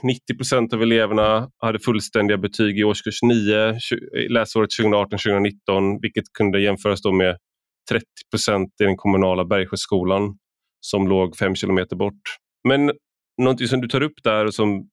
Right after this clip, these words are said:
är ju att Skolinspektionen, de kunde inte granska huvudmannen för det saknades stöd i lagen för det.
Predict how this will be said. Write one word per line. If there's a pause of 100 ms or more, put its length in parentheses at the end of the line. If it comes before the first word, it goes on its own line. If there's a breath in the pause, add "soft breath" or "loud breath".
(520)
är
ju
att
Skolinspektionen, (200)
de
kunde
inte
granska (120)
huvudmannen
för
det (140)
saknades
stöd
i
lagen
för
det.